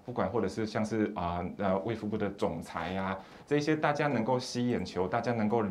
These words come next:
理解的方式，我觉得对于公众的语言的这部分，其实，其实很重要。因为当然政策，政策，政策就是一本，就是，就是，就是，就是纸上的字。那如果它不能被理解的话，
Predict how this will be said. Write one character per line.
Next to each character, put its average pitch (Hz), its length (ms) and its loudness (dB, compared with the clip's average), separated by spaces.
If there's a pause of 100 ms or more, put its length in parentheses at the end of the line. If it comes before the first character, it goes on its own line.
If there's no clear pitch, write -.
理 101 220 0
解 80 320 -4
的 90 120 -2
方 104 280 0
式， 110 260 -2 (300)
我 107 100 0
觉 110 100 -2
得 120 180 6 (180)
对 147 180 6
于 110 160 2
公 127 300 4
众 131 180 4
的 98 100 4
语 85 240 -4
言 80 300 -2
的 98 80 -4
这 107 140 0
部 107 160 -2
分， 98 260 0 (280)
其 - 140 -4
实， 98 200 -4
其 101 140 -6
实 95 100 -4
很 80 200 -4
重 85 240 -2
要。 78 220 0
因 117 140 0
为 123 180 4 (220)
当 131 100 6
然 110 180 2
政 120 220 2
策， 107 240 4 (140)
政 127 180 2
策， 107 220 4
政 117 300 2
策 107 200 4
就 107 100 0
是 101 140 0
一 101 100 2
本， 82 300 -2
就 107 80 -2
是， 104 200 -2
就 107 120 -2
是， 107 180 0
就 110 160 0
是， 107 220 -2 (280)
就 110 80 -6
是 107 140 -4
纸 87 240 -8
上 - 240 2
的 92 80 -2
字。 107 320 -4 (220)
那 127 100 0
如 123 140 0
果 113 100 0
它 123 60 2
不 127 100 0
能 117 160 2
被 110 140 2
理 82 160 -4
解 85 140 -4
的 80 120 -2
话， 92 240 0